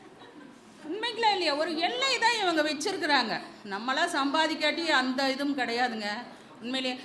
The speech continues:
சரி, இந்த சர்வதேச மகளிர் பெண்கள் தினத்துக்காக எனது மனம் நிறைந்த வாழ்த்துக்கள். கூடுதல் பெருமை எங்களுடைய ஆசிரியர் நடனம் நிகழ்த்தியது. நிறைய கல்லூரி மாணவிகள், இளம் பெண்கள், அஹ், நிறைய ஸ்-,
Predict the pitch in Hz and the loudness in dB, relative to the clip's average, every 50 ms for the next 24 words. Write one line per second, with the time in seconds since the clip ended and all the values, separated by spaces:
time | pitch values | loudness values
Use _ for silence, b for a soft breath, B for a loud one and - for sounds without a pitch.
0 | - - - - 285 285 294 311 302 262 262 254 247 247 247 233 233 233 226 233 | -14 -10 -2 0 0 2 2 0 -2 -2 -2 -2 0 2 2 4 4 4 2 0
1 | B B B B B B B - - 277 277 311 320 330 392 415 453 427 403 311 | B B B B B B B -4 -2 0 2 2 2 2 4 2 2 2 0 -2
2 | 302 285 311 320 320 285 - - 262 262 285 277 285 262 220 254 247 233 233 233 | 0 0 0 0 -2 -2 -2 -2 0 0 2 0 0 -2 0 -2 -4 -4 -4 -2
3 | 240 220 220 220 220 226 226 220 220 214 196 220 220 208 208 214 240 285 339 370 | 0 0 0 0 0 -2 -2 -2 -4 -4 -4 -6 -6 -4 -2 0 0 2 2 2
4 | 359 349 349 381 415 403 359 349 302 269 254 240 - - 247 247 247 220 240 254 | 2 0 0 0 -2 -2 -2 0 2 2 0 0 -2 -4 -4 -4 -4 -4 -4 -6
5 | 294 339 370 359 349 339 339 277 262 262 254 269 277 262 240 214 214 220 220 214 | -6 -4 -2 -4 -4 -2 -2 -2 -2 -2 -2 -2 -2 -2 -2 -4 -4 -6 -6 -6
6 | 208 196 208 214 208 226 269 320 381 403 370 330 302 320 339 311 285 240 202 220 | -4 -4 -2 -2 0 0 2 4 2 2 2 -2 -2 0 0 0 0 0 0 -2
7 | 214 214 214 208 202 208 202 208 202 - 240 226 226 240 349 381 - B B B | -2 -4 -4 -6 -8 -6 -6 -8 -8 -6 -6 -4 -4 -4 -6 -6 -8 B B B
8 | B B B B B - 226 240 262 277 311 339 349 359 330 294 277 - 254 240 | B B B B B -8 -4 -2 0 2 2 4 4 4 4 4 4 2 0 -2
9 | 247 302 330 330 311 277 262 247 254 254 240 220 220 226 233 233 220 208 220 233 | 0 -2 -2 -2 0 2 2 2 2 0 0 -2 -2 -2 -2 -2 -2 -2 -4 -4
10 | 233 233 220 208 208 190 220 240 226 - B B B B B B - 185 208 202 | -4 -6 -6 -6 -4 -4 -4 -4 -6 -8 B B B B B B -6 -2 -2 -2
11 | 202 214 220 214 269 277 269 262 247 233 220 202 - - - - - - - - | -2 -2 -2 0 0 2 4 4 4 4 4 2 -2 -6 -14 -14 -16 -18 -18 -20